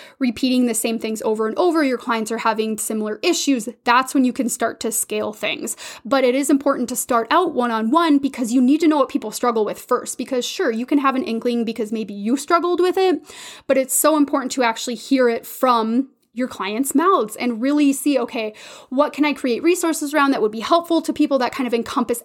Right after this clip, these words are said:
everything that they are struggling with? Okay,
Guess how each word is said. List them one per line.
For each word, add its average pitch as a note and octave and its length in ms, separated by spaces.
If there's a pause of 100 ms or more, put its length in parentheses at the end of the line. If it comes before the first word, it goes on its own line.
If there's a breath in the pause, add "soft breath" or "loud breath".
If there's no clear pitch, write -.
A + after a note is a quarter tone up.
everything A3+ 640
that A3 160
they A3 160
are G3 160
struggling - 440
with? - 240 (840)
Okay, - 340